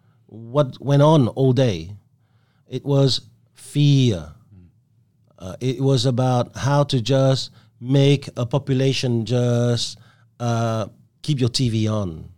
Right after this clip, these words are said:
Speaker 1: And, and I think it's wrong. So the question I also has been asking is, what if those people took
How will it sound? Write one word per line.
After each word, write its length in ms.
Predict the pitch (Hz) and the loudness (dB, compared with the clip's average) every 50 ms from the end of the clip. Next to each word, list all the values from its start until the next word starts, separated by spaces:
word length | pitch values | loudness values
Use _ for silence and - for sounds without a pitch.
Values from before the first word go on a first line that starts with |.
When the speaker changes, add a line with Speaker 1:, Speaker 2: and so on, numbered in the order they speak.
| _ _ _ _ _ - - _ _ - | _ _ _ _ _ -20 -20 _ _ -14
Speaker 1:
And, 160 | 117 120 - | -12 -10 -6
and 120 | 139 143 | -4 -4
I 60 | 170 | -4
think 180 | 175 - 170 160 | -4 -4 -4 -4
it's 160 | 135 117 - | -4 -4 -4
wrong. 360 | 113 127 135 127 101 87 95 - _ _ _ _ _ _ _ _ - | -4 -4 -2 -4 -4 -8 -10 -16 _ _ _ _ _ _ _ _ -8
So 140 | - 143 | -6 -6
the 160 | 135 127 143 139 | -4 -4 -4 -4
question 320 | - 180 190 - - 175 | 0 0 0 0 0 0
I 40 | 160 | 2
also 380 | 160 170 180 175 - 160 143 139 | 2 2 2 2 2 0 0 2
has 140 | 127 120 113 | 2 0 0
been 180 | 113 131 123 160 | 0 0 2 2
asking 340 | 202 196 180 - 156 139 131 | 2 2 0 0 0 2 2
is, 260 | 123 120 117 - - - _ _ _ _ _ _ _ _ _ _ _ _ _ _ _ _ _ _ _ _ _ _ _ | 2 2 0 -2 -6 -16 _ _ _ _ _ _ _ _ _ _ _ _ _ _ _ _ _ _ _ _ _ _ _
what 300 | - 117 170 226 - - - | -12 -8 -8 -8 -8 -4 -2
if 400 | 170 175 170 165 165 151 - - 104 104 - _ _ 123 123 - _ | 0 2 2 2 0 -2 -4 -8 -18 -20 -20 _ _ -20 -20 -20 _
those 680 | - 123 147 143 143 147 143 143 143 139 139 135 120 147 - - - | -10 -4 0 2 4 4 4 4 4 4 2 2 0 -4 -8 -6 -2
people 480 | 151 156 170 160 - 135 117 113 107 - _ _ - | 0 0 0 2 0 0 -2 -2 -4 -8 _ _ -4
took 240 | - 165 170 147 | 0 0 0 0